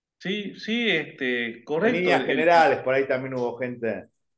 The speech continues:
Speaker 2: meritoria,
Speaker 1: el, el
Speaker 2: pero los más meritorios me parece que fueron estas dos damas.
Speaker 1: Comparto, comparto, pero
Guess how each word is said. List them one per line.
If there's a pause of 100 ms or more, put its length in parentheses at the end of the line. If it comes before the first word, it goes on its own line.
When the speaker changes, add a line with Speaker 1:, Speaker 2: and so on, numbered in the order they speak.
(240)
Speaker 2:
meritoria,
Speaker 1:
el,
el
Speaker 2:
pero
los
más
meritorios
me
parece
que
fueron
estas
dos
damas. (720)
Speaker 1:
Comparto,
comparto,
pero